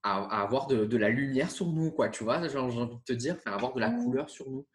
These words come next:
Speaker 1: Et, euh, sans parler des doudounes, quoi, tu vois, enfin, euh,
Speaker 2: Ouais.
Speaker 1: c'est très, très, très, très rare qu'en hiver, je m'habille en foncé, vraiment.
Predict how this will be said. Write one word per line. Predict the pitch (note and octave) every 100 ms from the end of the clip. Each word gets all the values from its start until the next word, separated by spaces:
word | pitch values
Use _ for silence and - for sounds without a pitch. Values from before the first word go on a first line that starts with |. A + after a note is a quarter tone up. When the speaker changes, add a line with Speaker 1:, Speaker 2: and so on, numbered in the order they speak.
| - _ _ _ -
Speaker 1:
Et, | G2+ G2
euh, | G2 F#2+
sans | - A#2
parler | A2 G#2+
des | G#2+
doudounes, | G#2+ A2+ C3 G#3 A#2
quoi, | - F#2+
tu | -
vois, | G#2+ -
enfin, | A2 G#2
euh, | G2 C3 - _ _
Speaker 2:
Ouais. | B3 A3 F3+
Speaker 1:
c'est | F3+
très, | - D#3
très, | D3+ B2
très, | -
très | A#2+ A2+
rare | G#2+ D3 -
qu'en | A2+ G#2+
hiver, | G2+ A2 C#3+
je | C3
m'habille | G2+ G#2
en | A2
foncé, | - - C3
vraiment. | A#2+ A2 B2+ A#2+ A#2+